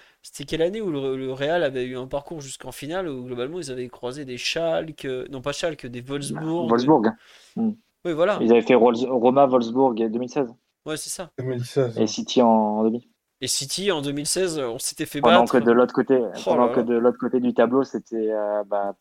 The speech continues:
Speaker 2: Paris avec, euh, Atlético,
Speaker 1: Chelsea.
Speaker 2: Juve, ou Chelsea.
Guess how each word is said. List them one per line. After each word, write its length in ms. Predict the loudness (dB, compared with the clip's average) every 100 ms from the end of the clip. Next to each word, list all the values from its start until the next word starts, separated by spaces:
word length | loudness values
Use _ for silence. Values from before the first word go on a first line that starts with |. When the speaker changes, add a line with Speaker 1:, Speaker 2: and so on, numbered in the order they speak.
| _
Speaker 2:
Paris 420 | 2 4 2 2
avec, 360 | 2 -2 -6 _ -6
euh, 320 | -4 -4 -6 -10 _ _ _ _ -2
Atlético, 1120 | 0 2 0 0 2 6 8 8 8 8 6
Speaker 1:
Chelsea. 760 | 6 6 4 4 4 6 4 2
Speaker 2:
Juve, 60 |
ou 180 | -4 -8
Chelsea. 640 | -10 -10 -10 -2 0 0